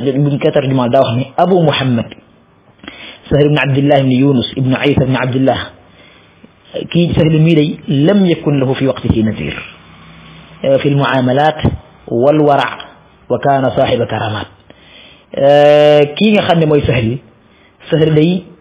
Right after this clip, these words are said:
jamono ja muy dund amutoon ku mel ni moom ci jëflante yi, amutoon ku mel ni moom ci ak sàmm. Yàlla teral, Yàlla mayoon ko mu nekk boroomi karaama.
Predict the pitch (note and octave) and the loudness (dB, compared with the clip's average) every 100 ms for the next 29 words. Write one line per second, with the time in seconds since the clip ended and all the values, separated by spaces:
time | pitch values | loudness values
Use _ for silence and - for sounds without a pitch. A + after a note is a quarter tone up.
0 | _ _ _ _ _ _ - D3 F3+ F#3 | _ _ _ _ _ _ -4 0 2 4
1 | F3 F3+ F#3+ F3+ E3 D#3+ - G#3 G#3+ G3 | 2 2 2 2 2 0 0 2 2 2
2 | F#3+ E3+ E3+ E3 D#3+ D3+ D3 C#3+ C3+ A#2+ | 0 0 0 0 0 0 2 2 0 -2
3 | B2+ D3 D3+ C#3+ C3 A#2 A2 G#2 - - | -2 0 0 0 -2 -2 -2 -4 -8 -20
4 | _ _ _ - F#3 F3+ F3+ E3 E3 D#3 | _ _ _ -2 0 2 0 0 0 0
5 | D#3 D3+ D3 C#3 C#3+ D3 D3 D3 - - | 2 2 2 2 2 2 0 -4 -4 -6
6 | B2 G#2+ - - - - - _ _ _ | -6 -10 -14 -20 -20 -20 -20 _ _ _
7 | - - - B2+ D3+ E3 D#3+ C3+ F3 E3 | -20 -20 -10 0 2 4 2 0 0 2
8 | D#3 D3+ C#3 D3+ D#3+ D#3+ D#3 D3+ D#3 D#3 | 2 0 0 2 4 4 2 2 2 0
9 | D3 C#3+ C#3+ C3 C#3 C#3 C#3+ C#3 C3+ A#2 | 0 0 0 0 0 2 2 0 -4 -4
10 | G2+ | -4